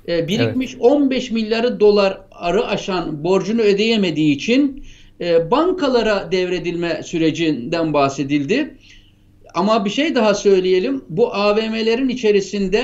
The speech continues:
Speaker 1: binlerce esnaf var. Dükkanının kirasını ödeyemeyen binlerce esnaf var. Bunlar peki ne olacak?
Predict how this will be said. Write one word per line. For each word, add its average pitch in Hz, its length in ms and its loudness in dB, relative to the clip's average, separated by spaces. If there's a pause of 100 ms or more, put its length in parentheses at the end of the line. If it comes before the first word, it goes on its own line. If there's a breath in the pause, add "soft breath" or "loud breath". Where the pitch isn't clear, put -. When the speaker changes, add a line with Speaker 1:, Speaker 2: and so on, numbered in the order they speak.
(680 soft breath)
Speaker 1:
binlerce 247 840 -2
esnaf 185 520 -6
var. - 220 -20 (260)
Dükkanının 208 580 -2
kirasını 202 520 0
ödeyemeyen 185 800 0
binlerce 202 680 2
esnaf 175 480 -6
var. 151 180 -4
Bunlar 226 360 0
peki 180 260 -4
ne 165 40 0
olacak? 156 540 2